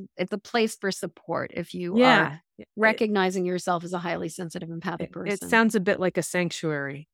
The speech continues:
Speaker 1: Yes.
Speaker 2: You
Speaker 1: Yes.
Speaker 2: know? Yeah.
Speaker 1: Yeah.
Speaker 2: So that, that would, I can see where that would be really, really useful,
Speaker 1: Yeah.
Speaker 2: especially for those who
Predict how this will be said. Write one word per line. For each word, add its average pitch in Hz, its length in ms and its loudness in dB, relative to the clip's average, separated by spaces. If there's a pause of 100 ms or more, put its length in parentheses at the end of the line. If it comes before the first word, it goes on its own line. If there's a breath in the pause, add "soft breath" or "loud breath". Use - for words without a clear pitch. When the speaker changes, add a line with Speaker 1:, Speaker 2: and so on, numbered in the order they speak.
(260)
Speaker 1:
Yes. 208 500 0 (260)
Speaker 2:
You 196 100 4
Speaker 1:
Yes. 185 120 6
Speaker 2:
know? 180 120 0 (280)
Yeah. 160 280 2
Speaker 1:
Yeah. 165 160 -2 (440)
Speaker 2:
So - 200 -2
that, 175 320 0
that 185 160 4
would, 180 120 2
I 170 120 2
can 185 160 2
see 185 180 2
where 180 140 4
that 165 180 2
would 175 160 -2
be 170 140 -2
really, 170 420 2
really 160 300 -4
useful, 147 560 -2 (460)
Speaker 1:
Yeah. 165 100 -4
Speaker 2:
especially 202 400 0
for 175 160 -2
those 170 260 2
who 160 160 -4